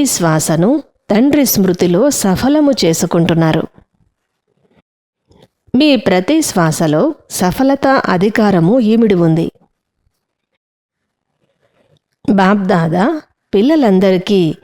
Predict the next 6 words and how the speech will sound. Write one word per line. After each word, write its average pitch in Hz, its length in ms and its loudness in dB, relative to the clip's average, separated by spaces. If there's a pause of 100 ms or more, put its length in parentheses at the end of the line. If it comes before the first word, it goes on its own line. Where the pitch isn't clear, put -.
(400)
ఈ - 20 0 (200)
అన్ని 269 260 2 (120)
ఖజానాలను 180 760 2 (480)
ఒకే 208 260 0 (140)
విధంగానే 190 580 2 (120)
ఇచ్చారు, 175 400 -2